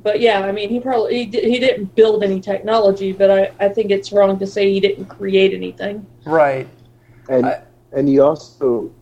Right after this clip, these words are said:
Speaker 3: you know, his name is a lot of, on a lot of these patents, 'cause you have to remember that, you know, the famous Steve Jobs teardown, where it's, you know, a few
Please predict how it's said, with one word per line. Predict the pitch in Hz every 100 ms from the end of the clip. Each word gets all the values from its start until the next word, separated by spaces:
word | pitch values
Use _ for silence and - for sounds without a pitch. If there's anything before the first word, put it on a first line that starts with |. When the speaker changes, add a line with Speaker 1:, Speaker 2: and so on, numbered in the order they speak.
| -
Speaker 3:
you | 123
know, | 113 110
his | 123 113
name | 117 120
is | 107
a | 107
lot | 95 90
of, | -
on | 98 98
a |
lot | 90 87
of | 85
these | 80
patents, | - 95 95 - 85 -
'cause | 95
you | 95
have | 95
to | 92
remember | 90 98 85 - - _ _ _ _ _
that, | 92 85
you | 92
know, | 82
the | 80
famous | 104 92 87 -
Steve | - 98 87
Jobs | 95 87 85 87
teardown, | - 92 92 85 80 80
where | 87 82 76
it's, | - - 87
you | 85
know, | 71 67 - _ _ _ _ -
a | 190
few | - 160 110